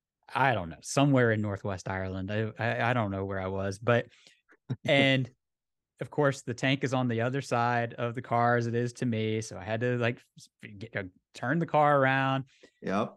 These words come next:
Speaker 1: And then I get out and it's, and this guy just comes wandering over. "Hey, how much, how much gas do you want?" "Well, how much
Speaker 2: Mm.
Speaker 1: petrol do you want?"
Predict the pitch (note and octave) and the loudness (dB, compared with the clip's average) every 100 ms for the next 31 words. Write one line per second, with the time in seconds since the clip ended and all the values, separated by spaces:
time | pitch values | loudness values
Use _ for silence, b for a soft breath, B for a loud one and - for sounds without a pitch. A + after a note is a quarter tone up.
0 | - C#3 D3+ D3+ C#3+ D#3 E3 G3 G#3 E3+ | -2 0 0 -2 -2 0 2 2 2 0
1 | C#3 C#3 C3+ - _ D#3+ D3+ D3+ C3 - | -4 -6 -8 -18 _ 2 2 2 -2 -4
2 | _ _ _ _ _ _ _ - C#3 - | _ _ _ _ _ _ _ -8 -8 -8
3 | _ _ _ _ - B2+ G#3 D3 C3+ D3+ | _ _ _ _ -2 0 0 -2 -4 -4
4 | C#3+ A2 A2 B2+ C#3 D3+ D3 E3+ G3 C3 | -4 -4 -4 -2 0 0 0 -2 -4 -10
5 | - _ _ E3 F3 E3+ F3 D#3+ - - | -14 _ _ -2 0 0 -2 -6 -10 -4
6 | D3+ D#3+ C#3+ E3 D#3+ - C#3+ B2 A2+ A#2 | -4 -2 0 2 0 0 -4 -2 -4 -6
7 | G#2 - C3+ D3 A2 D#3 - C3 A#2 G#2+ | -8 -2 -2 0 2 2 2 0 0 -2
8 | G#2 | -6